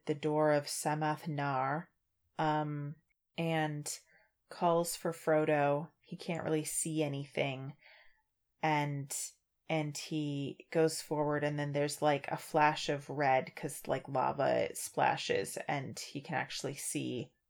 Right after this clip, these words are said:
Frodo then, um, and calls out to him. And then Frodo stirred and spoke with a clear voice, indeed with a voice clearer and more powerful than Sam had ever heard him use,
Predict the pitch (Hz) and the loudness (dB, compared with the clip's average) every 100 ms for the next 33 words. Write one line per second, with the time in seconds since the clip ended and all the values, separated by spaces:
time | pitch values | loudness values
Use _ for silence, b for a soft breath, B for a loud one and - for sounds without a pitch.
0 | _ - - 147 143 - 107 95 90 87 | _ -6 2 2 4 0 0 0 0 -2
1 | - - _ _ _ _ _ 165 156 147 | -8 -14 _ _ _ _ _ 0 2 2
2 | 139 135 - 151 151 - 151 147 147 143 | 0 -4 -4 -4 -4 -2 0 2 2 0
3 | - - 147 131 123 139 - b b b | -2 -10 -6 -4 -4 -8 -12 b b b
4 | b 165 156 156 147 147 - 170 190 190 | b -2 0 0 -2 -4 0 2 4 2
5 | 185 - - 175 170 165 160 - 151 147 | 0 -6 -2 2 4 4 4 0 -4 -6
6 | - - 160 147 - 156 - - - 165 | -4 2 2 2 -2 -6 -6 -8 -2 2
7 | 160 147 151 147 151 - - - _ _ | 2 2 0 0 0 -4 -10 -14 _ _
8 | - 175 175 185 226 240 240 196 180 185 | -6 -2 0 0 -2 -2 0 -2 0 0
9 | 185 - - - 202 190 190 185 - 170 | 0 -4 -10 -4 0 2 2 2 0 -2
10 | 175 202 220 - 220 208 175 - 156 147 | -2 -2 -4 -2 2 4 4 0 -2 -2
11 | 151 156 - 170 165 165 170 - - - | -4 -6 -2 0 0 0 -2 0 0 0
12 | 196 190 180 170 180 165 165 165 151 135 | -2 0 -2 0 -4 -4 -2 0 0 -4
13 | - | -8